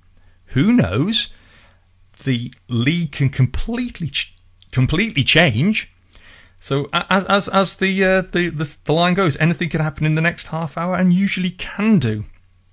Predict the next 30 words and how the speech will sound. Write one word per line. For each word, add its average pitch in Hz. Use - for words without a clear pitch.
But 123
there's 131
a 135
lot 160
of -
teams 175
out 170
there. 175
There's 117
a 123
lot 151
of 135
recruitment 147
out 113
there. 107
And, 110
of 110
course, 127
one 131
of 139
the 127
biggest 139
changes 107
for 113
the 107
National 117
League 98
this 104
coming 98
season 104